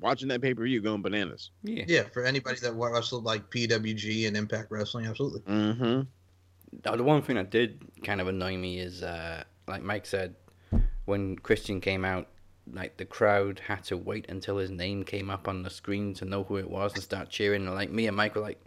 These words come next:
Speaker 2: "First beat, that's Christian Cage."
Speaker 3: Yep.
Speaker 2: <laughs>
Speaker 3: Well, because we know the T N A thong that. Doom, doom, ba-bam,
Speaker 2: Yeah, it's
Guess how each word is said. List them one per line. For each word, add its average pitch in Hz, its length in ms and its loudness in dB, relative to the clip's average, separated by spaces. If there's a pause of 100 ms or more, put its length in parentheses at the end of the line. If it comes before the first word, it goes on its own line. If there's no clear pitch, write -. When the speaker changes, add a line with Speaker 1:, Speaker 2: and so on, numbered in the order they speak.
Speaker 2:
"First 110 340 8
beat, 117 240 4
that's 104 160 2
Christian 92 320 -2
Cage." 80 320 -6 (800)
Speaker 3:
Yep. 113 200 2 (200)
Speaker 2:
<laughs> - 100 -2 (340)
Speaker 3:
Well, 180 140 8
because 175 240 6
we 180 120 0
know 180 100 2
the 170 100 0
T 190 220 4
N 175 60 6
A 196 100 6
thong 117 240 0
that. 104 160 -8
Doom, 143 280 -2
doom, 117 300 -4
ba-bam, - 320 -2
Speaker 2:
Yeah, 127 220 6
it's 110 120 4